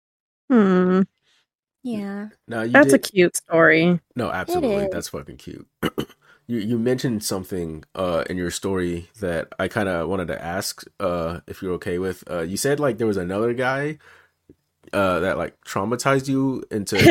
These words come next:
Speaker 2: <laughs>
Speaker 3: getting into another relationship. Like, what was up with that?
Speaker 2: Oh, yeah. There was this guy <laughs> right before him. Um, he, actually, that guy was from the States. Uh,
Speaker 1: Oh.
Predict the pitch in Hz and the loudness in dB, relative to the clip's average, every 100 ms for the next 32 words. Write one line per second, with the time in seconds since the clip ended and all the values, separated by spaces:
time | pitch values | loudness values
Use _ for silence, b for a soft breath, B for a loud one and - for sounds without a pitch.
0 | 262 - 117 113 110 - 107 92 92 92 | 8 6 4 4 2 0 0 0 0 0
1 | 87 85 107 147 143 160 185 175 101 92 | 0 0 -2 -4 -4 -4 -6 -4 -4 -2
2 | 107 117 127 110 78 - 82 98 - - | 0 -2 -4 -6 -10 -12 -10 -10 -4 0
3 | 330 330 247 247 226 185 175 208 247 233 | 4 6 6 6 6 6 4 2 2 0
4 | 202 202 170 185 175 170 - - 262 202 | -2 -2 0 2 2 6 6 8 6 4
5 | 208 233 202 196 202 196 185 185 220 B | 2 4 -2 2 4 4 4 0 -4 B
6 | B B _ - 208 196 185 165 175 202 | B B _ -2 2 4 4 0 -10 -18
7 | _ _ _ _ _ _ _ _ _ - | _ _ _ _ _ _ _ _ _ -12
8 | 220 - 262 285 294 - _ _ - 262 | -6 -2 0 2 0 -2 _ _ -4 0
9 | 294 220 240 294 311 220 - 196 180 - | 4 4 4 4 4 2 0 -8 -8 -8
10 | - 175 214 - - - _ _ _ - | -4 -4 -4 -8 -10 -14 _ _ _ -2
11 | 196 185 165 170 175 156 160 | 0 2 2 6 8 8 4